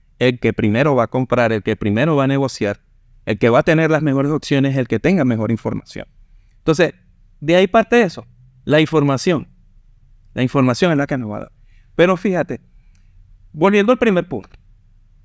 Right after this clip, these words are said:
aquí hay que plantear varias cositas. Hay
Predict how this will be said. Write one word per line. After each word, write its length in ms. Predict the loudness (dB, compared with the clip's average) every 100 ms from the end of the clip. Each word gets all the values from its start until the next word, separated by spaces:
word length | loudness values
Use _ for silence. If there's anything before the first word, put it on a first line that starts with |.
| _ -20 _ _ _
aquí 300 | -2 0 0
hay 100 | 0
que 140 | 0 0
plantear 360 | -2 0 -2
varias 300 | 0 -2 -2
cositas. 340 | -8 -12 -14 _ _ _ _ _ _ _ _ _ _ _ 0
Hay 320 | 2 2